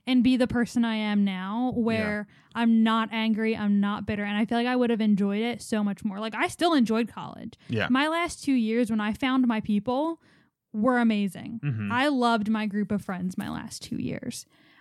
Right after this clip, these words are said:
Speaker 1: I just wish I could be this person back then so I could enjoy it even more. You know what I mean?
Speaker 2: I saw way too many penises in college.
Speaker 1: <sighs>
Speaker 2: But I see what you mean.
Speaker 1: Yeah. Like, I was just so angry. Like,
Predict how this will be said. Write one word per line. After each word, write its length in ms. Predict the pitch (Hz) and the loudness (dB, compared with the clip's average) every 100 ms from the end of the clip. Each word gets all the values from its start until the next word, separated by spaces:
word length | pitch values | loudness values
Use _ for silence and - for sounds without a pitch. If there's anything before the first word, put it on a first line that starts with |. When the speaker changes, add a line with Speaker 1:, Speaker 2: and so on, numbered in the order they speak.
| _ - | _ -4
Speaker 1:
I 160 | 247 | 0
just 240 | 233 269 - | 2 2 2
wish 240 | 247 240 | 0 0
I 80 | 240 | -2
could 280 | - 233 185 | -2 -2 0
be 340 | 233 226 220 | 0 0 0
this 260 | 214 214 - | -2 -6 -6
person 500 | - 214 - 202 190 | -6 -6 -6 -4 -2
back 280 | 185 175 - | -2 -4 -8
then 340 | 196 - 214 | -10 -8 -8
so 160 | - 214 | -2 0
I 40 | |
could 180 | 202 202 | 2 4
enjoy 300 | 196 190 202 | 4 6 4
it 60 | 190 | 4
even 240 | 185 170 | 2 0
more. 340 | 185 - - 220 _ _ _ _ - | -2 -2 -4 -8 _ _ _ _ 0
You 120 | 226 | 2
know 80 | 214 | 2
what 80 | 208 | 0
I 40 | |
mean? 320 | 208 214 220 - _ _ _ _ _ _ _ _ _ _ _ _ _ _ _ _ _ _ _ - | -2 -2 -4 -8 _ _ _ _ _ _ _ _ _ _ _ _ _ _ _ _ _ _ _ -4
Speaker 2:
I 100 | 123 | -2
saw 220 | 143 131 | 0 0
way 160 | 107 101 | 0 -4
too 160 | - | -4
many 160 | 95 92 | -4 -2
penises 480 | 90 85 80 87 85 | -2 -4 -4 -6 -6
in 60 | 87 | -4
college. 500 | 80 80 82 - - | -4 -4 -6 -8 -14
Speaker 1:
<sighs> 40 | _ 240 220 220 202 - - - - - _ _ _ _ _ _ _ _ _ _ _ _ _ _ _ _ _ - | _ -6 -4 -4 -8 -12 -18 -20 -20 -20 _ _ _ _ _ _ _ _ _ _ _ _ _ _ _ _ _ 0
Speaker 2:
But 100 | 117 | 2
I 80 | 107 | 2
see 200 | 123 104 | 4 2
what 160 | 87 | 2
you 60 | 87 | -4
mean. 260 | 78 80 - - | -6 -10 -12 -6
Speaker 1:
Yeah. 360 | 233 208 - 233 - _ _ _ | -4 -4 -8 -14 -16 _ _ _
Like, 140 | 233 240 | -4 0
I 100 | 254 | 2
was 80 | 285 | 2
just 220 | 294 - | 0 0
so 220 | 269 285 | 2 2
angry. 340 | 240 240 262 269 | 2 0 0 -2
Like, 220 | 262 247 | -6 -8